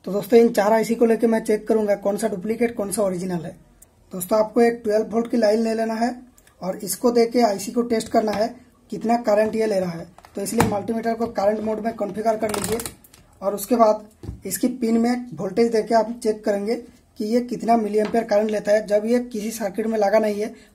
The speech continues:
कुछ भी काम ये नहीं कर रहा है, बस ये आईसी खुद चलने के लिए कितना current लेता है।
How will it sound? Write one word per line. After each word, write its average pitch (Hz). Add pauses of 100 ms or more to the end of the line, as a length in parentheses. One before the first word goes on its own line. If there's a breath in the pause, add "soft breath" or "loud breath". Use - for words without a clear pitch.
कुछ 226
भी 247
काम 220
ये 226
नहीं 202
कर 185
रहा 170
है, 170 (260 soft breath)
बस 202
ये 240
आईसी 196
खुद 226
चलने 214
के 214
लिए 214
कितना 202
current 165
लेता 160
है। -